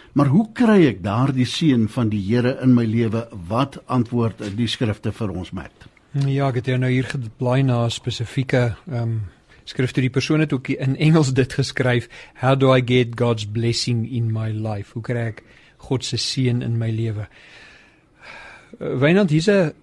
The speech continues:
Speaker 2: 'n aanslag of 'n hoek van waaruit jy kom, beginsel is hier ter sprake. Wanneer ons God deel maak van ons lewe, kom ons kyk vanuit 'n menslike hoek uit.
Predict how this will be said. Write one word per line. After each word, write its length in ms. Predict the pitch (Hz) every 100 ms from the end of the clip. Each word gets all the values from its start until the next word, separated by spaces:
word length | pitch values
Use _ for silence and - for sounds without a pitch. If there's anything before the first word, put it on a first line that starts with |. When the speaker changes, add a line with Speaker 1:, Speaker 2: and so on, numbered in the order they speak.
| -
Speaker 2:
'n 140 | 135 - _ _ _ _ _
aanslag 800 | 156 170 170 - 160 127 80 -
of 180 | 131 -
'n 60 |
hoek 360 | 127 123 151 -
van 440 | - 143 139 127
waaruit 440 | 107 127 127 135 120
jy 180 | 123 117
kom, 360 | - 135 123 98 - _ _
beginsel 720 | 135 123 - 135 127 127 113 - - - - _
is 160 | 127 107
hier 240 | 123 120
ter 180 | 127 120
sprake. 640 | - 131 120 113 - 110 - - - - - _ - 120 107
Wanneer 400 | 131 151 208 208
ons 580 | 180 160 156 - - - _ _ _ _ _ _ _
God 560 | - 80 170 156 - - - _ _
deel 640 | 131 117 107 139 139 151 139
maak 460 | 131 123 127 131
van 200 | - 127
ons 160 | 123 -
lewe, 200 | 117 110
kom 100 | 156
ons 120 | 160
kyk 160 | 139 -
vanuit 240 | 131 120
'n 80 | 117
menslike 420 | 113 117 120 113
hoek 180 | 107 -
uit. 220 | 104 -